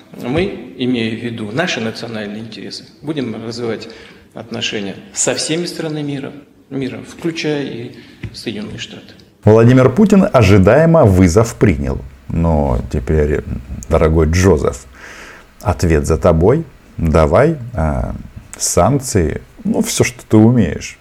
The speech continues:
Speaker 2: А, правильно? Кстати, а, вот, э, в этот день, восемнадцатого марта,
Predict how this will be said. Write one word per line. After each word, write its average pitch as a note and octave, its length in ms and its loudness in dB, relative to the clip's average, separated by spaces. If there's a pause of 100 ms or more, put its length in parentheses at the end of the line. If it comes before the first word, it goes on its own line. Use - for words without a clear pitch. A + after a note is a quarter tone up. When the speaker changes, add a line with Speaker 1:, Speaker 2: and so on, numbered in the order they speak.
(120)
Speaker 2:
А, D#2 380 -4 (220)
правильно? D#3+ 580 2 (840)
Кстати, - 640 0
а, D#2+ 380 0
вот, - 340 -4
э, G#2 100 0
в F2+ 120 -2
этот E2 260 2
день, D#3+ 220 0
восемнадцатого G2 720 0
марта, C3 440 0